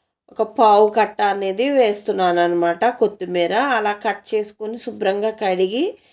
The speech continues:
మనం దీంట్లోనే వేసేసుకొని, కొంచెం సాల్ట్ వేసాను కదా, కళ్ళుప్పు, అలాగే కొంచెం పసుపు కూడా వేసేసుకోవాలండి ఇందులోనే మనం.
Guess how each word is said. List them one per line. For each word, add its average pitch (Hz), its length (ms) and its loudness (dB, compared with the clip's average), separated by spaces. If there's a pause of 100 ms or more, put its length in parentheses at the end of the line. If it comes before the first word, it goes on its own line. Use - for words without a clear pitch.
(240)
మనం 208 300 -4
దీంట్లోనే 220 600 2
వేసేసుకొని, 190 800 -2
కొంచెం 254 360 -2
సాల్ట్ 208 440 0
వేసాను 190 580 0
కదా, 196 220 0
కళ్ళుప్పు, 226 880 -4 (440)
అలాగే 208 380 0
కొంచెం 247 580 2 (360)
పసుపు 208 320 -8
కూడా 226 240 4
వేసేసుకోవాలండి 180 1080 0
ఇందులోనే 170 560 -2
మనం. 175 420 -6